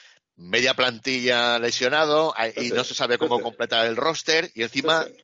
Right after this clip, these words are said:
Speaker 1: quieres buenos resultados.
Speaker 2: Sí, sí, sí, sí.
Speaker 1: Ay.
Speaker 2: No, no, es la, es la gran dificultad en, con el,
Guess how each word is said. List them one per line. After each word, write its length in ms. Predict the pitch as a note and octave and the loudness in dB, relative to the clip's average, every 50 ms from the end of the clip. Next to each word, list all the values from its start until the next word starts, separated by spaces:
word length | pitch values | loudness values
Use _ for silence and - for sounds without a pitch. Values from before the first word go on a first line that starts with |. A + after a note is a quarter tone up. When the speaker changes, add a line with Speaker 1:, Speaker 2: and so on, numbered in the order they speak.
| _ _ | _ _
Speaker 1:
quieres 440 | - C3 D3 D3 D#3 F3 E3+ - - | -2 0 2 4 4 2 0 -2 -4
buenos 280 | A#2+ C3 C3+ B2+ B2+ A2 | -4 -2 0 0 0 0
resultados. 760 | A2+ A2+ - A#2+ A2+ A#2 - A3 G#3+ F3+ C#3+ F#3+ E3 - - - - - - | 0 -2 -4 -8 -10 -6 -2 -2 -2 -2 -2 -4 -6 -10 -14 -18 -20 -10 -8
Speaker 2:
Sí, 100 | D3 C3 | -8 -6
sí, 140 | - - G2+ | -6 -8 -12
sí, 160 | G2+ - F#2 | -14 -16 -18
sí. 140 | - - - - A2+ | -16 -16 -14 -8 -4
Speaker 1:
Ay. 160 | C3 A2 A2 A2+ A2+ B2 A2+ G#2+ - - - - _ _ _ _ - - - - - - - - | -4 -4 -4 -4 -8 -12 -12 -12 -14 -14 -16 -18 _ _ _ _ -20 -20 -20 -20 -20 -4 2 4
Speaker 2:
No, 80 | D3 | 6
no, 140 | C#3+ C#3+ C#3+ | 6 6 6
es 60 | C3+ B2 | 6 4
la, 220 | C3 C3 B2 A#2+ | 2 2 2 -2
es 80 | A#2+ A2+ | -4 -6
la 200 | B2 B2+ C3 C3 | -4 -4 -4 -2
gran 260 | A#2 C3+ C3+ C#3 C3+ C3+ | -2 -4 -4 -4 -6 -8
dificultad 760 | C#3 C3 C#3+ C3 B2 C3+ C3 C3 C3+ C#3+ D3+ F3 - - C3+ | -12 -12 -14 -14 -12 -12 -12 -8 -6 -6 -6 -6 -8 -10 -16
en, 400 | B2 A#2+ A2 A#2 _ _ G#2+ G2 _ | -18 -20 -20 -20 _ _ _ _ _
con 220 | - A#2 A2+ A2+ | -18 -16 -16 -14
el, 460 | A2+ A2 G#2+ G#2+ G#2+ G#2+ G#2 G#2 F#2+ | -14 -14 -14 -14 -14 -14 -14 -16 -16